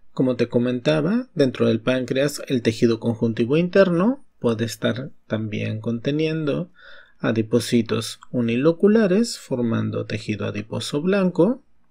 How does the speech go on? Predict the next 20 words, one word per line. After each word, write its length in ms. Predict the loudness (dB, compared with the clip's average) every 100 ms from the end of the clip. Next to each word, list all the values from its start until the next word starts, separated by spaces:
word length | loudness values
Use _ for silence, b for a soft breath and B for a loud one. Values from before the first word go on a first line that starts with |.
| -8
o 140 | -4
incluso 800 | -4 0 4 4 2 -2 0 0
entre 260 | 0 0
los 240 | 0 0 -2
acinos 420 | -2 -2 -2 -4
pancreáticos 920 | -4 -2 2 2 4 0 4 2 2 -12 B B B -4
podríamos 560 | 0 2 2 2 0 0
encontrar 560 | -2 -2 -4 0 0 0
la 200 | 0 0
presencia 840 | 0 -6 -2 -2 -2 -2 -2 -2 -4
de 200 | 0 2
adipocitos, 920 | 2 0 -4 -4 -6 -6 -8 -14 -16 -8
adipocitos 640 | -4 -4 -4 -6 -6 -4
uniloculares. 1000 | -2 0 -2 -4 -4 -4 -6 -8 -10 -14 -18 -20 _ -20 -20 _ _ -20 -20 b b b b b b b b
Al 240 | 4 6 6
acercarnos 1080 | 6 6 4 4 6 6 6 0 0 0
a 60 | 2
la 180 | 2 0
porción 420 | -4 0 -2 -2
secretora 920 | -2 0 2 0 2 2 2 -2 -8